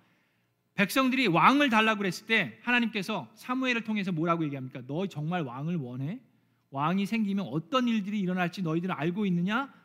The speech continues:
하고 경고하신 말씀이 있어요. 그 말씀이 뭐냐면, 자, "그 왕은 너희의 아들들을 데려다가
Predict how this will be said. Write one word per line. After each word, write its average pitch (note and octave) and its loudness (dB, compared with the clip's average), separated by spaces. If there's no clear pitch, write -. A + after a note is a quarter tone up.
하고 G#3 -6
경고하신 G#3+ 0
말씀이 E3+ -2
있어요. C#3+ -8
그 - -6
말씀이 A3+ 2
뭐냐면, E3 -2
자, C#3 -6
"그 C4+ 2
왕은 G#3+ 6
너희의 A3 2
아들들을 A3 0
데려다가 E3 -4